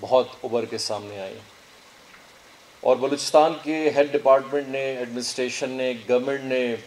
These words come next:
लोगों ने इस कोरोना का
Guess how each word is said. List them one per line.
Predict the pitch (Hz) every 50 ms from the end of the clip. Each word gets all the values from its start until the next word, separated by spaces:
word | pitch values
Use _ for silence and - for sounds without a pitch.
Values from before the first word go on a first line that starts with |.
| - - - - - - - - - - - - - - - - - - -
लोगों | 98 98 107 123 131 - 135 147 143
ने | 143 139 135 131 127 120 110 - - - - - - - - - - - - - - - - - - -
इस | 165 165 - -
कोरोना | - 151 143 135 135 135 143 147 147
का | 147 151